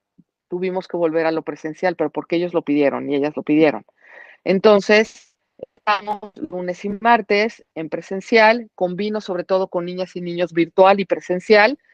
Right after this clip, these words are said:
porque muchos niños fuera de la Ciudad de México quisieron seguir con el, con el proyecto, entonces voy combinando sesiones virtuales con presenciales,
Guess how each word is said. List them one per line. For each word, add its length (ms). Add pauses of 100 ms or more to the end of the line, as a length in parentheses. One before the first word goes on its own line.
(280)
porque 260
muchos 420
niños 360
fuera 320
de 100
la 100
Ciudad 260
de 100
México 420
quisieron 420
seguir 320
con 200
el, 200 (480)
con 140
el 120
proyecto, 540
entonces 420
voy 160
combinando 800 (280)
sesiones 500
virtuales 580
con 160
presenciales, 800